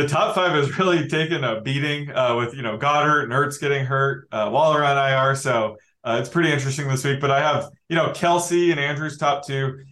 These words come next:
uh, and then I have Dalton Schultz number three,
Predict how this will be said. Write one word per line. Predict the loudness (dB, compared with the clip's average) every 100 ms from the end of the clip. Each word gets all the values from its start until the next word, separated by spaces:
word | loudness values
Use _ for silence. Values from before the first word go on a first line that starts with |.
| _
uh, | 0 2
and | 2
then | 2
I | 2
have | 2
Dalton | 2 2 -2
Schultz | -2 0 0 -4 -4
number | -2 -2
three, | -4 -4 -4 -4 -8